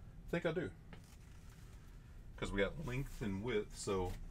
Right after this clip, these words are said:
I'm gonna look at these, uh, what are these, ten forty-five boxes? Ten ninety-seven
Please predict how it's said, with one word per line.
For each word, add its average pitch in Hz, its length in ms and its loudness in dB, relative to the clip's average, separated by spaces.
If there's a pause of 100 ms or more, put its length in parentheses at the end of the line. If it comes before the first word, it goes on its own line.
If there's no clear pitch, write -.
(200)
I'm 98 100 4
gonna 104 140 10
look 104 220 10
at 92 120 2
these, 98 280 4
uh, 92 300 8 (340)
what 95 100 0
are 87 60 2
these, 85 160 0
ten 98 240 4
forty-five 104 920 4
boxes? 101 600 -2
Ten 120 180 10
ninety-seven 107 720 10